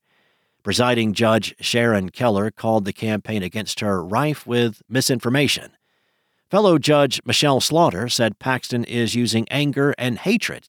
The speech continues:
to attack the court. And Judge Barbara Parker Hervey said Paxton is engaged in a power grab situation, which is just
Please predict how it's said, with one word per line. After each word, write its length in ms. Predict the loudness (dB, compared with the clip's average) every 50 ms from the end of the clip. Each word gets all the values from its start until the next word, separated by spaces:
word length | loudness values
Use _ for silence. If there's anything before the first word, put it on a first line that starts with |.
| _ -6
to 100 | -6 -6
attack 300 | -4 -4 -6 -6 -6 _
the 80 | -16 -16
court. 360 | -14 -12 -12 -12 -14 -18 _ _ _ _ _ _ _ _ _ _ _
And 280 | -10 -8 -6 -6 -8 -10 _ -4
Judge 400 | -2 0 0 0 -2 -4 -6 -2
Barbara 480 | 0 0 0 0 0 0 0 0 -2 -4 _
Parker 480 | -4 -4 -4 -2 -4 -4 -6 -6 -6 -4
Hervey 420 | 0 0 0 0 -2 -6 -18 -20 _ _ _ _ _ _ _
said 280 | -6 -4 -4 -4 -4 -4
Paxton 400 | -2 -2 -2 -2 -2 -4 -4 -2
is 220 | -2 -2 -2 -2
engaged 560 | -4 -4 -2 -2 -2 0 0 -2 -4 -6 -8
in 140 | -8 -6 -4
a 200 | -4 -4 -4 -6 -10 _
power 360 | -2 0 2 4 4 2 0
grab 340 | -2 -2 -2 -2 -2 -4 -6
situation, 600 | -8 -8 -8 -8 -8 -6 -4 -4 -2 -2 -4 -4 -6 _ _ _ _ _ _ _ _ _ _
which 180 | -6 -4 -2 -2
is 120 | -2 0
just 420 | 2 2 2 0 0 -4 -10 -18